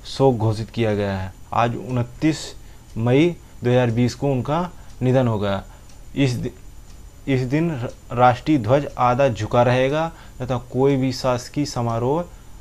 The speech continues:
आयोजित नहीं होंगे। स्वर्गीय जोगी का राजकीय सम्मान के साथ तीस मई को गौरेला, गौरेला में अंतिम संस्कार किया जाएगा। अजीत जोगी ने कुछ समय तक रायपुर के इंजीनियरिंग कॉलेज में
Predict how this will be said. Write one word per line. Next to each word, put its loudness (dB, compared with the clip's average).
आयोजित 2
नहीं 0
होंगे। -4
स्वर्गीय 2
जोगी 2
का 0
राजकीय 2
सम्मान -2
के -2
साथ 0
तीस 2
मई 2
को 0
गौरेला, 2
गौरेला 2
में -2
अंतिम -4
संस्कार 0
किया -2
जाएगा। -6
अजीत 2
जोगी 2
ने 0
कुछ -4
समय -4
तक -4
रायपुर 0
के 0
इंजीनियरिंग 0
कॉलेज 0
में -4